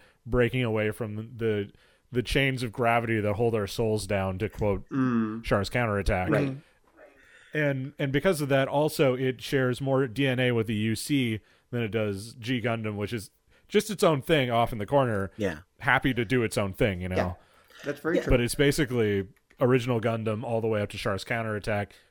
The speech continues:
Speaker 1: compressed into forty-nine episodes.
Speaker 3: Yeah, kinda. And, and Wing had the, the idea they went back to having characters, 'cause, again,
Speaker 1: Yeah.
Speaker 3: the G Fighter guys, they're Koji Kabuto. "I am angry.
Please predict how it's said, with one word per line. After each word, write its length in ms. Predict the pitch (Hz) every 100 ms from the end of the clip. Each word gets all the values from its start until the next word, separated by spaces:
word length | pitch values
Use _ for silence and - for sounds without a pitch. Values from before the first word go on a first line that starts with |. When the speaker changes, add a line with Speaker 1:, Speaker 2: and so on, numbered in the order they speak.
| -
Speaker 1:
compressed 520 | 123 101 131 104 -
into 180 | 110 104
forty-nine 480 | - 104 98 98 95
episodes. 640 | 92 92 98 90 82 - _ _ - _ _ _ _ 370
Speaker 3:
Yeah, 140 | 415 -
kinda. 280 | 233 190 202
And, 200 | 208 -
and 380 | 208 214 180 165
Wing 220 | 214 247
had 420 | 185 208 196 170
the, 120 | 165 151
the 260 | 120 135
idea 300 | 127 127 131
they 120 | 120 110
went 220 | 123 117
back 320 | 117 117 -
to 380 | - 117 107 101 107
having 320 | 110 104 98
characters, 600 | - 101 95 - - -
'cause, 280 | - 110 101 _ _ - _ _ -
again, 260 | 135 156 101
Speaker 1:
Yeah. 160 | 92 117
Speaker 3:
the 100 | 127
G 180 | 139 180
Fighter 360 | 175 165 151
guys, 400 | 131 120 120 110
they're 320 | - 117 120 - -
Koji 320 | - 117 110 107
Kabuto. 500 | 113 107 107 92 87
"I 140 | 98 175
am 80 |
angry. 400 | 269 269 160 120